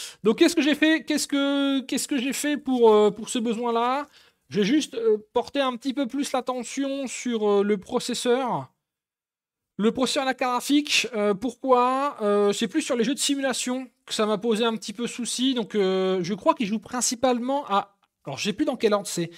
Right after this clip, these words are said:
Je crois, Jisung, que tu joues principalement à Assetto Corsa Competition, mais que t'es en train de te mettre à e-racing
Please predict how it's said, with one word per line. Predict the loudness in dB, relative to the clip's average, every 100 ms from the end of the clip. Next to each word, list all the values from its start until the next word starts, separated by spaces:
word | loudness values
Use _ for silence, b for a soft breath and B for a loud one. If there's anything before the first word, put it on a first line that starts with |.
| B B
Je | -8
crois, | -2 0 0
Jisung, | -4 -4 -6 -8
que | -8
tu | -8 -6
joues |
principalement | -4 -6 -2 0 0 -2
à | -2
Assetto | -2 -2 -4
Corsa | -6 -6
Competition, | -6 -6 -6 -4 -4
mais | -4
que |
t'es | -8
en | -8
train | -6
de |
te | -6
mettre | -6 -6
à | -8 -6
e-racing | -6 -4 -4 -6 -12